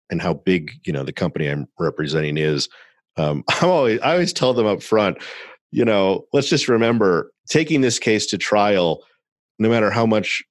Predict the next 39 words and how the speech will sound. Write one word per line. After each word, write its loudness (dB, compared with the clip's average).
uh, 0
h-, -2
how 2
good 0
our 2
victory 0
is, 0
um, -2
y-, -8
you're 0
never 2
going 2
to -4
walk 2
away 0
with -6
the -2
sense -2
that -4
justice -2
was -2
done." -2
That -6
just -4
doesn't -2
exist -8
in -6
our -8
system. -8
People 0
spend, 0
you -10
know, -12
business 2
people -4
who -4
were -2
involved -2
in, -6